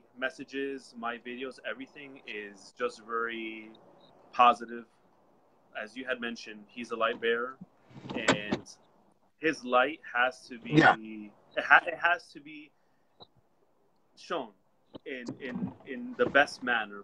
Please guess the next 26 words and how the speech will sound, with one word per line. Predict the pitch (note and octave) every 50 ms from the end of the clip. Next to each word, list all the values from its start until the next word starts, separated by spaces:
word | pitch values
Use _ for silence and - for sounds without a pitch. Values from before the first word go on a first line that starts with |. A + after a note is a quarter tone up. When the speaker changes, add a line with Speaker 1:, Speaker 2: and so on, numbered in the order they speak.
| - -
Speaker 1:
because | A#2+ - - A#2 A2+ A2 G#2+ G#2 G#2+ - -
he | - C#3+ D3 D3 C#3+ D3+ E3 -
is, | D#3 C3 A#2 - - - - - -
he's | - - F3+ F3+ D#3 C#3+
willing | C3+ C#3 D3+ F3 F3+ D#3+ C#4
to | - - A#3+ - -
teach. | - - - - - - - - - - - - - - - - - -
He | - - E3
wants | D3 C#3 C#3+ C#3+ E3 F#3+ G3 E3+ - -
to | - - A3+
teach. | - - - A#2 - -
He | - E3+
wants | E3+ F3 F#3 F#3 F#3 F3
humanity | - - D#3+ C#3+ C#3 C3 C3 C3+ C#3+ C#3+ C3 C3 A#2+ - -
to | A#2+
be | A2 A#2 A2
the | G#2+ A2+ G#2+
best | - A2+ A2+ A#2 - - _ -
person, | - A2+ A2 - - - A2 A2 A2 - _ _ - - - - _
the, | C#3 C3+ B2 A#2+ -
the, | D3+ D#3 D#3+ -
the, | C#3 D#3+ - - _ - _ - - -
the | C#3+ C#3
best | - - B2+ C3+ - - - - - - B2+ A#2+
race | B2 D3+ D#3 C#3+ B2+ - - B2
that, | A#2+ A2+ -